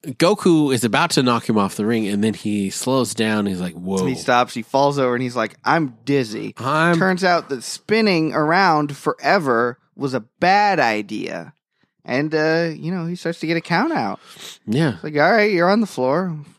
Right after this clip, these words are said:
Speaker 2: Let's start counting."
Speaker 1: Right. And then, well, no, no, that hasn't happened yet. He does
Speaker 2: It
Speaker 1: his
Speaker 2: doesn't.
Speaker 1: aerial attack first.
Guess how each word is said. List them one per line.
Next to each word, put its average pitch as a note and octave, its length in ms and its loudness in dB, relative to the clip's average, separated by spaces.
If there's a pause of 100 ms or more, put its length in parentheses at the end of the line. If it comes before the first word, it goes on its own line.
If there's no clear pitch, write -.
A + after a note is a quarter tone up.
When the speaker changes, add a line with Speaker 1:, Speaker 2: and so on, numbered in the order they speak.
(880)
Speaker 2:
Let's A2+ 160 -14
start A#2 220 -4
counting." E3+ 420 2 (560)
Speaker 1:
Right. D#2 320 -12
And B2+ 200 2
then, C3+ 300 0 (380)
well, C#3+ 200 2
no, E3 120 4
no, A3 160 4
that D#3+ 200 2
hasn't D3+ 240 0
happened B2+ 260 -2
yet. B2 180 -2
He A#2 120 -2
does C#3 140 0
Speaker 2:
It G2 40 -2
Speaker 1:
his B2+ 80 0
Speaker 2:
doesn't. D3 120 2
Speaker 1:
aerial D3+ 180 2
attack E2+ 280 -8
first. - 440 -16